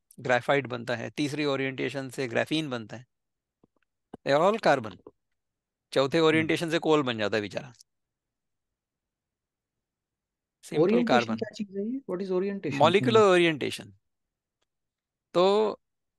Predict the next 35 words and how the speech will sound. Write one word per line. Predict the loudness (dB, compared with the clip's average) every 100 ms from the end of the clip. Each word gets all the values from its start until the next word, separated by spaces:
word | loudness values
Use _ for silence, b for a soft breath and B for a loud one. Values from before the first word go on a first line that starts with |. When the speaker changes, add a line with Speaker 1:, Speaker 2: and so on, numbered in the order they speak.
| _ _ 0
Speaker 1:
कार्बन | 2 4 0 2
के | 0
अंदर | 2 -2 -4 -6 -14 _ -6
छह | 0 -2
प्रोटॉन, | -2 -4 -2 -4 -4
छह | -4 -2
इलेक्ट्रॉन | 0 -2 -2 -6 -6
और | -6
छह | -4 -4
न्यूट्रॉन | -4 -6 -8 -8
है, | -14 _ _ _ -10
ठीक | -6
है | -4
ना? | -6
तो | -4 -4
उसके | -2 -2
न्यूक्लियस | -2 -4 0 0 2
के | -2
अंदर | 0 -2 -2 -6
छह | -6 -4
प्रोटॉन | -4 -6 -2 -2
और | -2 -8
छह | -8 -6
न्यूट्रॉन्स | -6 -6 -6 -4
होते | -6 -8
हैं | -20 _ _ b b b b -4
और | -2
Speaker 2:
हम्म। | 0
Speaker 1:
छह |
इलेक्ट्रॉन्स | 2 2 0 0 0 0
जो | 0
हैं | 0
वो | -2 -2 -4
उनके | -6 -2
ऑर्बिटल्स | 0 0 -2 -8 -10